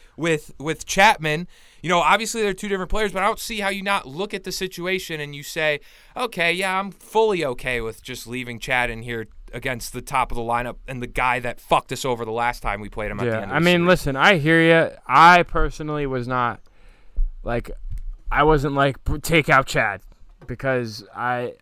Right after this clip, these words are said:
Speaker 2: I didn't know w-, what exactly you do. I thought, you know, Chad got one out. So I'm thinking, and dude, to be honest, he made a pretty decent pitch against Altuve. Altuve just literally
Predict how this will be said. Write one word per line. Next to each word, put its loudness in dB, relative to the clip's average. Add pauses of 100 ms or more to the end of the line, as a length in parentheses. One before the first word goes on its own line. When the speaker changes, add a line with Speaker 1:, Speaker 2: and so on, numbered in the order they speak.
Speaker 2:
I -8
didn't -8
know -4
w-, -12
what -10
exactly -8
you -6
do. -2
I -2
thought, -2
you -6
know, 2
Chad 0
got 6
one 2
out. -2 (440)
So -4
I'm 2
thinking, -2
and 0
dude, -2
to -4
be 2
honest, 0 (920)
he -4
made 4
a -4
pretty 6
decent 4
pitch 6 (160)
against 2
Altuve. 4 (640)
Altuve 4
just 0
literally 4